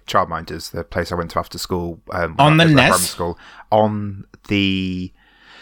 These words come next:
Speaker 1: snes, I believe.
Speaker 2: Oh, okay, cool.
Speaker 1: Might have
Speaker 2: Um,
Speaker 1: been
Speaker 2: I
Speaker 1: the
Speaker 2: played it
Speaker 1: nes.
Speaker 2: on the Master System.
Speaker 1: Oh, okay.
Speaker 2: At my friend's house. It was Mark Plaskett.
Speaker 1: Right,
Speaker 2: He lived
Speaker 1: shout
Speaker 2: near
Speaker 1: out.
Speaker 2: the shops.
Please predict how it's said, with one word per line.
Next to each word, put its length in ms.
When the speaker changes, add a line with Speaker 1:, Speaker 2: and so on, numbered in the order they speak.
Speaker 1:
snes, 840
I 120
believe. 840
Speaker 2:
Oh, 140
okay, 300
cool. 300
Speaker 1:
Might 220
have 100
Speaker 2:
Um, 60
Speaker 1:
been 80
Speaker 2:
I 100
Speaker 1:
the 80
Speaker 2:
played 140
it 80
Speaker 1:
nes. 80
Speaker 2:
on 60
the 60
Master 360
System. 460
Speaker 1:
Oh, 100
okay. 260
Speaker 2:
At 140
my 120
friend's 400
house. 220
It 80
was 120
Mark 420
Plaskett. 640
Speaker 1:
Right, 300
Speaker 2:
He 80
lived 240
Speaker 1:
shout 120
Speaker 2:
near 80
Speaker 1:
out. 40
Speaker 2:
the 80
shops. 720